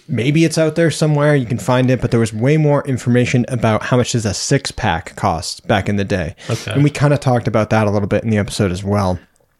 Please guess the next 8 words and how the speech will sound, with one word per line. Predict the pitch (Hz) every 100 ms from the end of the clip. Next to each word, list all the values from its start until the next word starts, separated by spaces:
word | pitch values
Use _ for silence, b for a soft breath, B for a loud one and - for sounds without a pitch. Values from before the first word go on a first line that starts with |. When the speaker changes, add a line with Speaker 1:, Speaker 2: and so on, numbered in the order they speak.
| - - - _
Speaker 1:
So | - - 139 110 107 B B B B
I, | 131 110 -
I | 135
took | 131 151
a | 127
few | - 120
snapshots | - 117 113 107 - 117 98 - - - -
throughout | - 127 110 110 -